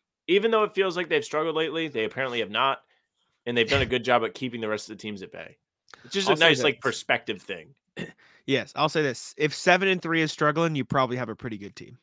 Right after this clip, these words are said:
Speaker 2: You probably have a pretty
Speaker 1: It is
Speaker 2: good team.
Speaker 1: kinda struggling, though.
Speaker 2: <clears throat> No, it is. That's why I'm
Speaker 1: There's
Speaker 2: saying,
Speaker 1: a lot
Speaker 2: like,
Speaker 1: of losses in two
Speaker 2: <clears throat>
Speaker 1: weeks.
Speaker 2: good sign, eh, I, I agree with you. That's why I'm saying, like, Celtics are a good team. The standard's just higher.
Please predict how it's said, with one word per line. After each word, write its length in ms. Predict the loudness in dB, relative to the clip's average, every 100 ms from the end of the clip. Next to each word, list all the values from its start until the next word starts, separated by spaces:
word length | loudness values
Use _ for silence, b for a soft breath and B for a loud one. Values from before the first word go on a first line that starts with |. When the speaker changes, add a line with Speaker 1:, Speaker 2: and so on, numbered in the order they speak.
| _
Speaker 2:
You 100 | -8
probably 320 | 2 4 8
have 160 | 10 10
a 160 | 6 2
pretty 260 | -2 6
Speaker 1:
It 100 | 10
is 340 | 10 8 4 0
Speaker 2:
good 80 | 2
team. 100 | 4
Speaker 1:
kinda 160 | 4
struggling, 460 | 0 0 0 0 -8
though. 140 | -12 -10 -6
Speaker 2:
<clears throat> 280 | -6 -6 0
No, 200 | 4 6
it 80 |
is. 180 | 4 4
That's 180 | 2 2
why 140 | 4
I'm 80 | 2
Speaker 1:
There's 160 | 4 4
Speaker 2:
saying, 100 | 6
Speaker 1:
a 20 |
lot 160 | 10 10
Speaker 2:
like, 40 |
Speaker 1:
of 60 | 10
losses 440 | 8 6 2 -10
in 80 | -10
two 200 | -6 -4
Speaker 2:
<clears throat> 0 |
Speaker 1:
weeks. 340 | -4 -6 -8
Speaker 2:
good 160 | -6 -6
sign, 380 | -4 -6 -6 _ _ -10
eh, 200 | -6 -2
I, 160 | -2 -2 -4
I 160 | 0 2
agree 380 | 2 -2 -4
with 160 | -6 -6
you. 140 | -10 -10
That's 220 | -8 -4
why 180 | -2 0
I'm 100 | 0
saying, 240 | 0 0
like, 200 | -2 -8 b -2
Celtics 360 | 2 2 2 0
are 80 |
a 40 | 2
good 180 | 2 0
team. 180 | 0
The 60 | -2
standard's 400 | -2 -2 0 -4
just 180 | -4 0
higher. 280 | 2 2